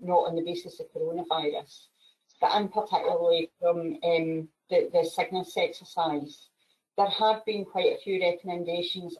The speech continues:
and other s-, underlying signals that this was a sector where there needed to be more work on preparedness and preventative measures, and, and that, that hadn't, that hadn't happened,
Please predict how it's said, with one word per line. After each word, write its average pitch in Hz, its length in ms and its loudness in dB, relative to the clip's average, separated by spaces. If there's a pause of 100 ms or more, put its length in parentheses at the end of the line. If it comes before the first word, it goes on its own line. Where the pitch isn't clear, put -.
and 175 380 0 (420)
other 175 220 2
s-, - 160 -10 (100)
underlying 165 600 2
signals 165 720 -2
that 170 340 2 (460)
this - 320 2
was 175 160 -8
a 160 40 -10
sector 160 460 -2 (120)
where 160 340 2 (380)
there 180 120 0
needed 175 320 -4
to - 120 -20
be 170 160 -10
more 165 340 4
work 165 320 2
on 160 200 -2
preparedness 160 880 -4
and 165 160 -10
preventative 156 680 -2
measures, - 680 -6 (600)
and, 165 300 2 (100)
and 175 220 2
that, - 160 4
that 170 200 4 (120)
hadn't, 165 440 0 (640)
that 175 180 2
hadn't 165 420 -2
happened, 151 600 -6